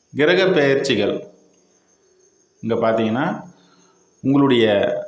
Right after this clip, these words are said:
ராசிக்கு பன்னெண்டாம் இடத்துல சனி அமர்ந்திருக்காரு. பொதுவா வந்து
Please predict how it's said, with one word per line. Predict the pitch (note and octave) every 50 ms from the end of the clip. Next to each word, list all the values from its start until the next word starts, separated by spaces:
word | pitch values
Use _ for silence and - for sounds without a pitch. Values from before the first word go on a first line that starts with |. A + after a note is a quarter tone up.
| - - - _ _ - A2 A2+
ராசிக்கு | G#2+ G#2+ A2+ B2+ C#3 D3 C#3+ E3 D#3 D3+ D3+ D#3 F3 F#3 F#3 F#3 F3+ F#3 - - - - - _ _ _ _
பன்னெண்டாம் | - A2+ A#2 A#2+ B2 B2+ C3 B2+ A#2
இடத்துல | A2 A2 - - A#2+ B2+ A#2+ A2+ G2+ G2+ G2 G2 - - - -
சனி | - - - A2 G#2 G#2+ A2 G#2 - - - - _ _ _ _ _ _ _ _ _ _ _ _ _ _ -
அமர்ந்திருக்காரு. | A2+ A2+ A2+ A2+ A2 A2 A2 A2 - - A2 G2+ G2+ A#2 A#2+ A#2+ A#2+ - - - - - _ _ _ _ _ _ _ _ _ _ _ _ _ _ _ -
பொதுவா | C3+ C#3+ D#3+ F3+ F#3 E3
வந்து | D#3+ D3+ D3+ D#3 E3+